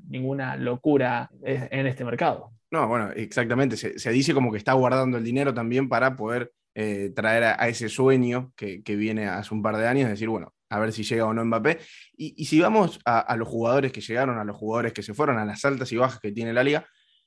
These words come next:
Speaker 2: solamente el Villarreal, el Atlético de Madrid y el Sevilla pudieron gastar más de diez millones, eh, en este mercado. El conjunto de Simeone adquirió a sus filas a De Paul y a Marcos Paulo, que,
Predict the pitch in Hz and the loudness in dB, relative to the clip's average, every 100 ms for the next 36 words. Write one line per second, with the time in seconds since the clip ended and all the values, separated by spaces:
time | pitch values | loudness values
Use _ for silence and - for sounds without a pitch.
0 | _ _ - 185 180 165 139 120 123 120 | _ _ -2 0 2 0 -2 -4 -4 -4
1 | 120 123 131 127 98 - _ 117 110 113 | -2 0 4 4 2 -6 _ -4 -4 -2
2 | 143 143 131 117 110 - - 139 165 165 | -2 -2 -2 -2 -2 -6 -4 -2 -2 0
3 | 143 170 156 117 117 127 120 113 123 123 | 0 2 0 2 2 2 0 0 0 0
4 | 127 117 123 117 110 123 107 104 - 101 | 0 0 0 0 -2 -2 -2 -8 -10 -8
5 | 85 110 110 110 107 135 165 165 - _ | -6 -6 -4 -4 0 4 4 2 -6 _
6 | _ - 110 110 110 127 117 113 113 113 | _ -10 -6 -6 0 0 2 0 0 2
7 | 131 135 131 - - 107 104 117 110 113 | 4 2 0 -6 -12 -10 -10 -6 -4 -2
8 | 110 107 104 104 107 117 107 - 113 110 | -2 -2 -6 -6 -6 -4 -4 -4 -4 -2
9 | 117 170 170 - _ - 113 117 110 120 | 2 2 2 -8 _ -6 -2 -2 -2 2
10 | 151 170 127 120 - | 4 2 -2 -6 -8